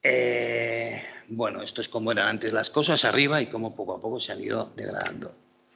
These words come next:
La agroecología es una ciencia, no es una, y además nace en, en la universidad.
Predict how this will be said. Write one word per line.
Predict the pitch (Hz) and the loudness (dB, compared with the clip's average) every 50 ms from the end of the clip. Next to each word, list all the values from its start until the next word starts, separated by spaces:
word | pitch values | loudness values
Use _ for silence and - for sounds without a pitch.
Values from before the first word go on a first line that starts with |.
| - - - - - - - - - - | -12 -12 -10 -10 -12 -16 -16 -6 0 4
La | 143 135 | 4 6
agroecología | 127 131 139 135 135 143 139 139 - - 156 180 185 196 | 6 6 6 6 6 6 6 6 6 6 6 6 6 6
es | - 190 180 - | 6 2 0 0
una | 175 156 - - | 2 0 0 0
ciencia, | - - 143 131 110 - - - - - - - - | -2 -2 -4 -4 -4 -6 -12 -14 -14 -14 -16 -16 -16
no | 117 117 120 123 131 131 | -12 -10 -8 -6 -4 -4
es | 131 135 131 - - - - - - | -6 -6 -6 -6 -8 -8 -10 -12 -14
una, | 123 123 127 127 123 113 113 110 107 104 101 101 98 98 98 95 95 92 85 - _ _ _ _ _ _ _ _ | -12 -12 -10 -10 -10 -8 -8 -8 -8 -8 -8 -8 -8 -10 -10 -10 -10 -12 -14 -18 _ _ _ _ _ _ _ _
y | - 117 113 | -8 -6 -4
además | 110 101 110 131 160 156 - - - - - | -4 -2 0 0 0 0 -2 -8 -12 -18 -14
nace | - 110 117 127 127 - - 143 139 123 - - | -8 -2 0 0 0 -2 -4 -4 -4 -6 -6 -8
en, | 113 113 110 110 101 87 - _ - | -10 -10 -10 -12 -14 -18 -18 _ -14
en | 110 107 110 | -14 -12 -12
la | 104 | -14
universidad. | 101 98 95 95 95 - - - 120 110 - | -14 -14 -16 -16 -16 -14 -8 -6 -6 -6 -6